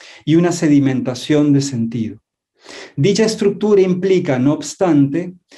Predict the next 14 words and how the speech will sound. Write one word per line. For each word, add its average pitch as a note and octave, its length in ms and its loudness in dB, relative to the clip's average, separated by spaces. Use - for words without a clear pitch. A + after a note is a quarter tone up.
a D#3+ 100 -2
su D3 200 -2
vez F#3 260 2
una F#3+ 180 0
dificultad C#3 680 -2
fundamental. B2 920 -2
En C#3+ 140 2
efecto, D#3 680 0
la D3 140 2
ambigüedad D3 540 4
del F#3+ 200 2
planteamiento D#3+ 760 0
de C#3+ 100 -4
Husserl F3 640 -4